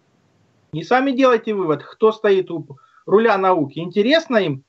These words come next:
правда или истина, или им интересно сохранение старого, пускай даже нерабочего. Так если теории противоречат фактам,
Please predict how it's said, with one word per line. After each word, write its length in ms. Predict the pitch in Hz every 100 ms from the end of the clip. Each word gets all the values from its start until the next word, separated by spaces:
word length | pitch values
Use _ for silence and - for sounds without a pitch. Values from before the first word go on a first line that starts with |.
| _ _ -
правда 420 | 202 202 170 185
или 340 | 185 202 214 214
истина, 680 | - 196 196 139 - 147
или 200 | 156 262
им 140 | 302 277
интересно 580 | 233 202 240 233 214 190
сохранение 720 | 190 - 208 220 214 190 180
старого, 720 | - - 240 254 240 226 208 _ _ _ -
пускай 340 | 160 226 220
даже 260 | 208 202 202
нерабочего. 1040 | 208 208 185 185 185 156 - 135 127 - _ _ _ _ _ _ _
Так 180 | 151 156
если 460 | 214 254 247 220 - _ _ _ _ 135 -
теории 420 | 226 262 240 214
противоречат 800 | 196 196 214 220 233 233 214 202
фактам, 600 | - 240 202 - 127 -